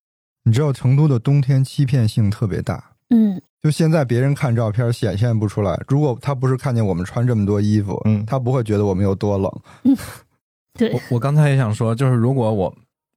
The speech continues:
Speaker 4: 你没有看见这个挂着这一排香肠，
Speaker 1: 嗯。
Speaker 4: 你就说这张照片是一个艳阳的夏天拍的，也很合理。
Speaker 1: 对。
Speaker 2: 嗯。
Speaker 3: 嗯。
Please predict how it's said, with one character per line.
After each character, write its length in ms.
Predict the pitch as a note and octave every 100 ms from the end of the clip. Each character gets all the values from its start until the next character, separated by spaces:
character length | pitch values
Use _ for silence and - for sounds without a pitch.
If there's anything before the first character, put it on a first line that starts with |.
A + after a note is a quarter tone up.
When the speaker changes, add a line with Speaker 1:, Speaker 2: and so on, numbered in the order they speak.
| _
Speaker 4:
你 120 | A2+
没 120 | G#2 A2+
有 140 | B2
看 240 | - B2
见 160 | A2 G2
这 200 | G2 G2+
个 120 | F#2+ F2+
挂 240 | A#2+ G#2
着 100 | F#2+
这 160 | F#2+ G2+
一 80 |
排 240 | G2 - G2
香 220 | - G2+
肠， 360 | G2 C#2+ D2 F#2 _
Speaker 1:
嗯。 240 | A2 G2+ -
Speaker 4:
你 120 | G#2
就 140 | F#2+ G#2
说 180 | B2
这 120 | A2+ A2
张 180 | G#2
照 140 | A2 G2+
片 200 | G2+ G#2+
是 220 | - F#2+ - _
一 120 | G2+
个 180 | G#2+ G#2+ G#2
艳 240 | B2 G#2
阳 220 | F#2+ F2
的 100 | G#2
夏 260 | G2+ A2+ F#2
天 240 | - F2+
拍 280 | F#2 - F2+
的， 200 | F2+ E2
也 200 | F#2+ F#2
很 220 | G2+ F2
合 240 | E2+ - D#2+
理。 200 | D#2+ - A2+
Speaker 1:
对。 200 | - F#2+ E2
Speaker 2:
嗯。 300 | A#3 A#3 G#3+
Speaker 3:
嗯。 320 | G3+ - C4+